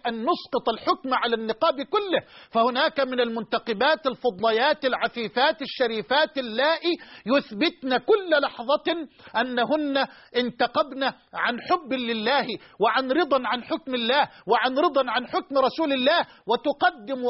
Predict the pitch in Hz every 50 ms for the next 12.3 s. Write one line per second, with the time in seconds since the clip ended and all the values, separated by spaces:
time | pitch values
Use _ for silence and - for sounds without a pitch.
0 | 240 - 240 233 226 220 240 330 359 359 349 302 208 262 247 160 196 240 233 226
1 | - 233 240 220 180 196 311 349 294 262 226 180 147 - - - - - 208 208
2 | - - 440 349 320 285 269 269 240 - - 233 233 220 - - 247 226 220 240
3 | 339 - - 269 226 - - - - - 208 220 220 277 330 - - 254 254 247
4 | 233 226 226 - 277 294 247 220 247 285 330 311 - - - - 208 233 311 349
5 | 339 311 294 277 240 - - 240 - - 233 196 208 285 339 339 - - 294 -
6 | _ - 262 262 240 214 233 226 240 277 330 311 - 311 277 226 294 311 - 330
7 | 330 - 370 370 349 - - _ - - - - 214 254 320 359 339 - - 277
8 | 285 330 330 277 262 269 277 247 - - 247 233 247 302 392 - - - - 339
9 | 254 240 247 285 302 320 294 - _ _ _ - 240 247 - - 262 226 294 415
10 | 440 370 349 320 294 285 - - - 349 349 - 277 269 254 254 240 - 285 311
11 | 311 269 254 254 233 202 233 233 226 220 - 311 277 254 233 220 220 - - -
12 | 269 320 359 - -